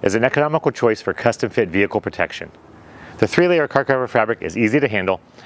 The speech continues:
and designed for use in mild to moderate climates. The fabric is excellent at protecting your vehicle from sun and dust,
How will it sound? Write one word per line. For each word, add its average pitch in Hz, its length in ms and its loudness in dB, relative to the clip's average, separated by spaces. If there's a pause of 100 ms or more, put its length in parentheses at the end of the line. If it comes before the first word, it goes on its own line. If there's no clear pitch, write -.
and 107 100 2
designed 120 340 2
for 127 100 -2
use 110 260 0
in 90 100 -4
mild 101 320 0
to 104 60 -10
moderate 98 300 0
climates. - 520 -8 (640)
The 107 100 2
fabric 139 300 2
is 104 100 0
excellent 135 340 2
at 104 120 0
protecting 120 340 -4
your 117 80 2
vehicle 107 400 0 (240)
from 95 320 0
sun 117 280 0
and 123 100 -2
dust, - 320 -2